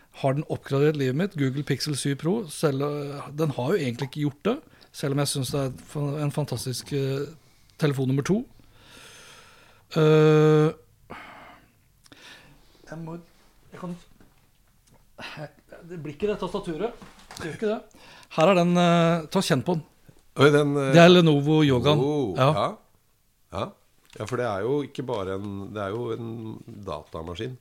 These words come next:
Speaker 1: Ja. Ja, ja.
Speaker 2: Ja.
Speaker 1: Ja, det er ikke Chromebook. Dette er Windows elleve. Så liksom
Speaker 2: Jo, men jeg tenker, det er ikke bare en pad. Det er
Speaker 1: Nei.
Speaker 2: jo en full,
Speaker 1: Nei, ikke sant?
Speaker 2: ja.
Speaker 1: Men det er jo touchskjerm, og
Speaker 2: Ja.
Speaker 1: den åpner jo selvfølgelig også da bare med, med ansikt.
Speaker 2: Ja.
Speaker 1: Det er litt kult. Det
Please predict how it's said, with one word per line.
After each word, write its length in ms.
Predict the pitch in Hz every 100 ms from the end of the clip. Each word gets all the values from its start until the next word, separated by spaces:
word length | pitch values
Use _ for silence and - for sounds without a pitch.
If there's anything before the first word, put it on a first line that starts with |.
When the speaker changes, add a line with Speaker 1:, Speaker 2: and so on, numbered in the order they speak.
| _ -
Speaker 1:
Ja. 160 | 151 175 _ - - _ _ _ _ _ _ - -
Ja, 100 | 156
ja. 120 | 185 139
Speaker 2:
Ja. 100 | 127 -
Speaker 1:
Ja, 60 | 175
det 100 | 208
er 60 | 220
ikke 180 | - 208
Chromebook. 440 | 160 147 214 - 185
Dette 180 | 175
er 80 | 196
Windows 420 | 165 139 135 190 196
elleve. 420 | 170 117 135 220 - _ _ _ - - -
Så 140 | 190
liksom 240 | 175 185
Speaker 2:
Jo, 80 | 180
men 140 | 160 151
jeg 80 | 139
tenker, 100 | 139
det 80 | 131
er 40 |
ikke 140 | -
bare 100 | 139 127
en 100 | 123
pad. 280 | - 143 113 -
Det 100 | 127
er 40 | 165
Speaker 1:
Nei. 140 | 175
Speaker 2:
jo 60 | 135
en 240 | 139 123
full, 120 | 190
Speaker 1:
Nei, 80 | 220
ikke 80 | 107
sant? 220 | 220 -
Speaker 2:
ja. 140 | 113 123 - - -
Speaker 1:
Men 60 | 180
det 40 |
er 80 | 226
jo 60 | - 156
touchskjerm, 340 | - 175 180
og 340 | 180 180 180 175 175 165
Speaker 2:
Ja. 80 |
Speaker 1:
den 100 | 190 196
åpner 380 | 190 139 -
jo 140 | 156 165
selvfølgelig 400 | 151 165 147 151
også 160 | 127 151
da 120 | 139
bare 240 | 139 120
med, 640 | 120 123 123 127 127 123 120 _ - - _ -
med 460 | 131 123 123 123 139
ansikt. 480 | 117 196 240 -
Speaker 2:
Ja. 140 | 113 143 - _ _ _ 131
Speaker 1:
Det 80 | 123
er 40 |
litt 120 | 127
kult. 240 | 220 247
Det 60 | -